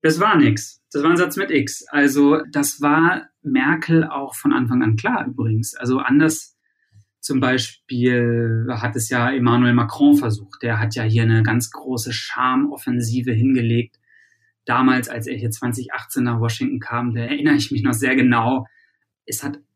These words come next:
zu nichts geführt <laughs> im Falle Macrons. Und Merkel hat es eigentlich von Anfang an gewusst. Sie hat sich schon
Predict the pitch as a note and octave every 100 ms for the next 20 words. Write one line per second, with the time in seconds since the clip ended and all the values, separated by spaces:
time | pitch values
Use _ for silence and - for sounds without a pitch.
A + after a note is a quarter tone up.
0 | - - C3 B2+ - A2+ A2 A2+ G#2+ -
1 | - - D#3+ A2+ A2 A2+ G#2+ A2 G#2+ A#2+
2 | G#2+ - A#2+ A2+ B2+ D3 B2+ C3+ A#2 -
3 | A#2 B2+ A2+ - _ _ _ _ - B2
4 | - B2+ C3 C#3 C3 A#2+ A#2+ A2+ A2 B2
5 | F3 - - A2+ D3 - C#3+ - - D#3+
6 | E3+ F3